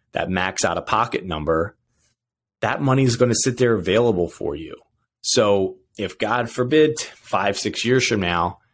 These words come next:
you have a major medical event and that your max out-of-pocket's ten grand. So you're barely using the doctor year after year. Then something happens. You end up in the hospital. You hit your max out-of-pocket right away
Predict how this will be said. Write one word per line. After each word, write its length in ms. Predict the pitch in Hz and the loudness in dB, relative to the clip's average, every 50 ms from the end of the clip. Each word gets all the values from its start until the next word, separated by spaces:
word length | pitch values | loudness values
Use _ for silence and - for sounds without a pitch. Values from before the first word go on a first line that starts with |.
| _ _ _ _ _ _ _ | _ _ _ _ _ _ _
you 120 | - 95 92 | -6 -4 -2
have 280 | 90 95 87 95 92 | -2 -2 -2 0 -2
a 60 | 92 | -2
major 360 | 87 90 90 92 92 90 90 85 | -2 0 0 0 0 0 0 0
medical 420 | 90 101 113 117 107 104 90 87 | 0 2 2 0 2 2 0 0
event 340 | 82 85 85 87 87 90 - _ | 0 0 -2 -4 -4 -6 -8 _
and 240 | - 92 87 87 87 | -8 -6 -6 -6 -4
that 240 | 107 101 107 - - | -4 -4 -4 -2 0
your 140 | 117 104 | 0 0
max 360 | 98 95 98 104 104 - - - | 0 0 -2 -2 -4 -2 0 0
out-of-pocket's 640 | 95 95 95 - - 117 117 113 - 90 90 - | 0 0 0 0 -2 -2 -2 0 -2 -2 -2 -4
ten 240 | - - 110 95 87 | -4 -4 -4 -4 -2
grand. 420 | 85 92 101 107 104 92 82 78 | 0 0 0 0 0 -2 -2 -4
So 120 | - - 87 | -4 -2 -2
you're 140 | 85 82 | -2 -2
barely 340 | 80 - 95 98 101 98 95 | -2 0 0 0 2 2 2
using 260 | 98 95 95 90 92 | 2 2 0 0 -2
the 80 | 92 87 | -4 -2
doctor 400 | 82 87 85 90 87 - - 95 | 0 0 0 0 -2 -2 -4 -2
year 260 | 87 87 92 95 92 | -2 0 0 2 2
after 220 | 87 85 - - 90 | 0 0 -2 -6 -4
year. 300 | 87 92 95 98 98 92 | -2 0 2 2 2 0
Then 120 | 80 82 | 0 -2
something 300 | - 98 90 82 85 90 | -4 -4 -4 -4 -6 -8
happens. 560 | - 110 110 117 117 - 107 107 107 107 - - _ _ _ _ _ _ _ _ _ - | -6 -6 -6 -6 -2 0 0 0 0 -2 -4 -6 _ _ _ _ _ _ _ _ _ -4
You 100 | 87 87 | -2 -2
end 80 | 85 | -2
up 100 | 76 - | -4 -6
in 80 | - 82 | -6 -6
the 60 | 80 | -4
hospital. 760 | - 101 104 104 98 - - 101 107 101 98 95 90 - _ _ _ _ _ _ _ _ _ _ | -2 0 0 0 0 -2 0 2 4 4 4 2 0 -4 _ _ _ _ _ _ _ _ _ _
You 140 | _ 92 85 | _ -6 -6
hit 240 | - - - - - | -2 -2 -4 -4 -4
your 100 | 101 85 | -4 -4
max 300 | 90 87 90 90 - - | -2 -2 -2 -2 -2 -2
out-of-pocket 480 | 90 85 87 - - 104 104 - 90 87 | -2 -2 -2 -2 -2 -2 -2 -2 -4 -2
right 240 | 98 92 87 82 | -2 -2 0 0
away 540 | 82 82 104 127 127 120 120 127 131 131 - | 0 2 4 4 6 4 4 2 0 -4 -8